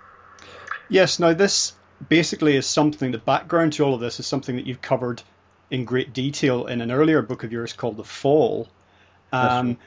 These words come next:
Speaker 1: but to briefly touch on that material, um, uh, 'cause you do, uh, come back to it somewhat in, in Back to Sanity, is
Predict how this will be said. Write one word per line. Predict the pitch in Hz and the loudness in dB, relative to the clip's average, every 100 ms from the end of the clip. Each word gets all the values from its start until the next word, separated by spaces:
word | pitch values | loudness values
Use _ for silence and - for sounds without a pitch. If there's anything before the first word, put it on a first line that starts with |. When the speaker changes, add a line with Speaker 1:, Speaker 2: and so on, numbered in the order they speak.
| _ | _
Speaker 1:
but | 147 - | -14 -8
to | 143 | -2
briefly | 170 208 190 175 | 2 2 0 -4
touch | 185 - 196 | -2 -2 -2
on | 175 | 2
that | 143 131 | 2 0
material, | 131 - - 131 127 117 113 _ _ _ 143 | -6 -6 -2 0 0 -4 -6 _ _ _ -4
um, | 131 127 131 123 123 - | -2 0 -2 -4 -6 -8
uh, | 135 | -12
'cause | - 139 | -6 -6
you | 127 | 2
do, | 147 151 147 _ _ 131 | 6 6 4 _ _ -6
uh, | 123 123 - | -4 -4 -4
come | 139 | -2
back | 120 127 - | 2 2 2
to | 147 | -2
it | 139 | -2
somewhat | - 127 120 117 - | -2 0 0 -2 -4
in, | 123 | -6
in | 131 117 | -4 -2
Back | 117 - | -2 -4
to | - | -6
Sanity, | - 131 143 143 113 131 | -2 0 0 -2 -4 -6
is | 123 | -8